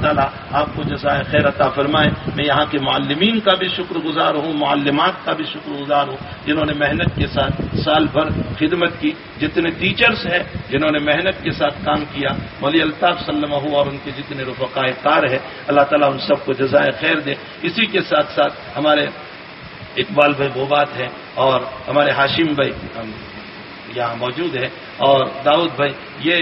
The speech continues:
وقتاً فوقتاً یہاں آتے رہتے ہیں اور آ، مشورہ دیتے رہتے ہیں۔ ہمارے مولانا شعیب صاحب ہیں جو <clears throat> مدرسوں کی فکر رکھنے والے یہ لوگ ہیں،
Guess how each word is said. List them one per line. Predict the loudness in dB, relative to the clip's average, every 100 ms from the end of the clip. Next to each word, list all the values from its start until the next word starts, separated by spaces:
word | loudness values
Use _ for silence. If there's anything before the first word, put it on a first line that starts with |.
| -2 -2
وقتاً | -2 0 -2 0
فوقتاً | 4 4 4 2 0 0 -8 -2
یہاں | 0 4 2
آتے | 2 -2
رہتے | -2 -2 -4 -2
ہیں | 0
اور | 2 0 -4 -8 0
آ، | 2 2
مشورہ | 0 -2 -2 0 4 4 4
دیتے | 0 0 0
رہتے | 0 0
ہیں۔ | 0 0 -2
ہمارے | 2 4 6
مولانا | 4 4 4 4
شعیب | 6 4 4 4
صاحب | 2 2 -2
ہیں | 0 0 2
جو | 2 0 2 2
<clears throat> | 2 2
مدرسوں | 2 4 4 2 0
کی | 0 -2 -2 -2 2
فکر | 4 6
رکھنے | 4 4 2 2
والے | 2 2 2
یہ | 2
لوگ | 4 4
ہیں، | 2